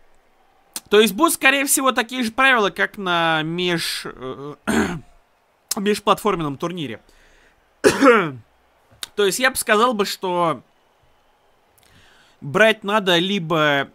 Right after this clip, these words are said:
некромантов, э, хаос-дворфы, обуз, э, гнома Калина, ну и не знаю даже.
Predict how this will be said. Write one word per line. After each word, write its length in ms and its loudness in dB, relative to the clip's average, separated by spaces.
некромантов, 880 0
э, 1080 0
хаос-дворфы, 1000 4
обуз, 600 2
э, 540 -4
гнома 420 -2
Калина, 640 -2
ну 160 -4
и 80 -2
не 160 -4
знаю 420 -2
даже. 400 -8